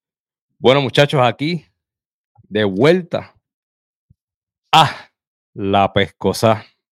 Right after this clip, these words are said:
el Dale Pa' Abajo, el SmackDown, veintitrés de febrero del veinte veinticuatro. Y esto no se supone que sea un cualquier SmackDown. Esto se supone que sea un Go Home, ¿correcto?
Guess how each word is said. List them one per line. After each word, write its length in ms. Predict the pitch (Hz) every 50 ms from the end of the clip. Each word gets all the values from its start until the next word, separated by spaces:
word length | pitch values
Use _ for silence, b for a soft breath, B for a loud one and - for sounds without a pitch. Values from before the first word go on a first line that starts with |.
| _ _ _ _ _ _ _ _ _ -
el 260 | 98 92 92 90 92
Dale 260 | 101 120 127 131 123
Pa' 120 | - 113 107
Abajo, 420 | 104 104 98 85 - 92 87 _ _ _ _ _ _ _ _ _ _ _
el 180 | - 95 95 95
SmackDown, 960 | - - - 101 101 123 165 185 151 135 117 107 101 104 95 95 101 98 _ _ _ _ _
veintitrés 920 | - 92 87 113 123 131 127 - 117 107 98 117 123 135 143 135 120 113 92
de 140 | 113 123 120
febrero 600 | - 117 101 104 120 135 143 143 143 143 147 _ _ _ _ _ _ _ _ _ _ _ _ _ _ -
del 220 | 98 95 92 92
veinte 400 | 87 92 104 117 131 127 - 117
veinticuatro. 840 | 113 110 110 101 - 95 95 - 120 135 156 151 - 151 147 147 139 _ _ _ _ _ _ _ _ _ _ _ _ _ _ _ _ _ _ _ _ _ _ -
Y 120 | 107 110 117
esto 400 | 139 - _ - 170 170 175 160
no 240 | 117 104 113 123
se 140 | - - 165
supone 420 | 156 185 175 156 156 160 175 185 165
que 160 | 165 160 156
sea 160 | - - 160
un 100 | 170 170
cualquier 480 | _ - 151 147 135 131 - 151 156 151
SmackDown. 600 | - - 180 196 208 202 190 156 120 101 101 _ _ _ _ _ _ _ _ _ _ _ _ _ _ _ _ _ _ _ _ _ _ _ _ _
Esto 160 | _ - - 110
se 140 | - 120
supone 320 | 117 123 120 135 139 143 135
que 80 | 139
sea 140 | 135 - 175
un 180 | 180 185 170 131
Go 200 | 139 151 147 139
Home, 200 | 135 190 208 202
¿correcto? 540 | - - 113 165 185 - _ - 107 101